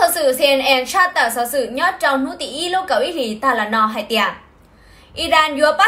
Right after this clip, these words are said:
chùa mua lì y phá lúc triệp họ trao Russia, nhớ trao thạo xào lúc sông nọ. Thiết có xa triệp họ chia nọ yếu mua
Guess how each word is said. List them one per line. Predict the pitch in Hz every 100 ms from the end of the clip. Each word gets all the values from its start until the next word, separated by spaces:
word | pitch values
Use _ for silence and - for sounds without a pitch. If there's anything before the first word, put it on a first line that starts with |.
| 539
chùa | 349 294 254 311
mua | 359 339
lì | 311 285
y | 320 392 415
phá | 294 254
lúc | 381 -
triệp | 269 220
họ | 269 - -
trao | 269 233
Russia, | 233 277 220 190 - -
nhớ | 311 392 392
trao | 285 240
thạo | 262 254 -
xào | - 233 214
lúc | 277 370
sông | 320 240
nọ. | 233 220 196 - - _
Thiết | 403 392 381
có | 403 415 -
xa | 330 302
triệp | 320 277
họ | 311 254
chia | 240 - 392
nọ | 359 277
yếu | 254 254 262
mua | 311 320